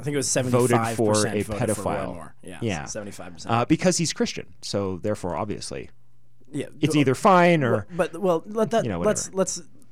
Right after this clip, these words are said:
Speaker 1: you could get into, like, Doug Jones, also a Christian, right? This is, like,
Speaker 2: <laughs>
Speaker 1: this is not a contest of which one of these two, like, these two dudes was a Christian or not. This is the weird thing that American politics has decided to do, in which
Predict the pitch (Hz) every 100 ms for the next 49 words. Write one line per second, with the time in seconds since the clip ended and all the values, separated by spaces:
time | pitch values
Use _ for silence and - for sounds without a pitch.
0 | - 165 170 156 143 135 127 123 123 104
1 | - 139 131 151 143 127 135 117 110 -
2 | 123 113 110 104 104 101 - - 117 120
3 | 127 123 120 120 117 185 - 196 160 170
4 | 165 175 180 165 156 147 139 131 135 127
5 | 120 123 127 120 123 117 113 - - 120
6 | 117 107 73 113 - - - - 123 101
7 | 120 117 131 117 107 107 113 107 - -
8 | - 117 - 151 - 113 98 95 92 -
9 | - - 131 143 123 110 123 117 123 147
10 | 165 160 151 135 123 143 135 123 113 117
11 | 117 117 113 113 110 104 95 104 113 104
12 | 92 104 104 98 95 - - 123 120 117
13 | 104